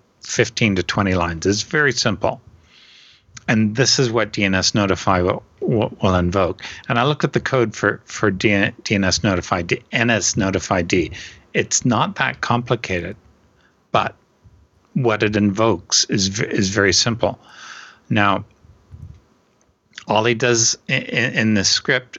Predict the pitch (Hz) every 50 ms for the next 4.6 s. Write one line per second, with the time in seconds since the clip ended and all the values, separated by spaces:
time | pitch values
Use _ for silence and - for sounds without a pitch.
0 | - - 110 98 95 92 87 - - 92 90 - - - - 113 - - - -
1 | - - 113 - - - 113 - - - 98 92 95 117 127 135 120 - - 110
2 | 107 107 107 107 104 - - 117 110 104 104 101 104 104 107 107 104 - - -
3 | - - 117 113 113 - - - - 147 139 131 - - - - - - _ -
4 | 110 95 92 92 92 - - _ _ _ - -